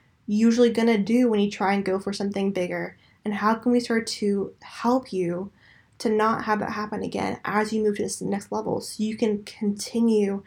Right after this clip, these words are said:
at a pace that is sustainable for you and that you don't fall back from? Because too often people will do those really big launches or really big funnels and go so hard up front that by the end of it, they're burnt out and, like, have to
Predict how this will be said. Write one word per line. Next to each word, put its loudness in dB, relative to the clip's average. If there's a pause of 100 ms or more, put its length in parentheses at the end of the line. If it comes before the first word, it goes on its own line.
(400)
at 6
a 0
pace -2 (260)
that 2
is 4
sustainable 0
for 0
you 2
and 0
that -4
you -2
don't 0
fall 2
back -4
from? -10 (320)
Because -4
too 2
often 0
people -2
will 4
do 4
those 4
really 0
big 0
launches 0 (920)
or 6
really 6
big 2
funnels -2 (480)
and 2
go 4
so 2
hard 0
up -2
front -2 (380)
that -6
by 4
the 0
end 0
of 2
it, 2
they're 0
burnt -2
out -2
and, -2
like, -2
have -6
to -6